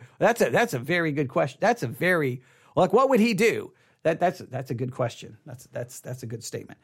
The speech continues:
All right. So the, the church has to protect. That's first and foremost. I think every, I would think everyone would be able to agree with that. I would think. I would think, I would think, all right? I'm gonna, I'm gonna lower the volume here. We've got lots, we have lots of comments coming in. I love that.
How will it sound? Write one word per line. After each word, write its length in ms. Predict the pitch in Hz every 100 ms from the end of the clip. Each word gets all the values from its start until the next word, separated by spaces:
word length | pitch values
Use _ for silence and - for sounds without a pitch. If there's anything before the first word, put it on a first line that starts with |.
| _ _ 143
All 60 |
right. 100 | 151
So 260 | - 185 - - -
the, 140 | 180
the 160 | 175 170
church 380 | 165 277 339 214
has 440 | - 214 233 277 -
to 80 |
protect. 520 | - 185 - 208 - _
That's 260 | 180 - -
first 340 | 208 202 196
and 120 | 156
foremost. 360 | - 117 110 -
I 80 | 214
think 220 | 320 262
every, 260 | 254 262 - - -
I 100 | 254
would 200 | 320 -
think 220 | 381 381
everyone 380 | 381 277 240 220
would 140 | 196
be 80 | 156
able 140 | 143 127
to 100 | 117
agree 240 | 147 117
with 160 | 110 -
that. 220 | 127 -
I 80 | 220
would 200 | 247 202
think. 540 | - 311 135 - _ _ -
I 60 | 156
would 220 | 170 185
think, 300 | 220 135 107 139
I 60 |
would 200 | 135 135
think, 340 | 123 107 - _ -
all 60 | 113
right? 200 | 151 - _ _ _
I'm 140 | 156 220
gonna, 320 | 165 131 123 _ _ _ _ _ _ -
I'm 80 | 180
gonna 160 | 147
lower 320 | 120 143 165
the 100 | 170
volume 360 | 147 147 117 117
here. 320 | 117 123 180 -
We've 120 | 120
got 160 | 120 113
lots, 300 | 131 131 -
we 120 | 120
have 120 | 95
lots 220 | 127 143
of 40 | 160
comments 360 | 147 117 -
coming 260 | - 123 117
in. 160 | 131
I 80 | 135
love 240 | 135 147 127
that. 260 | 123 160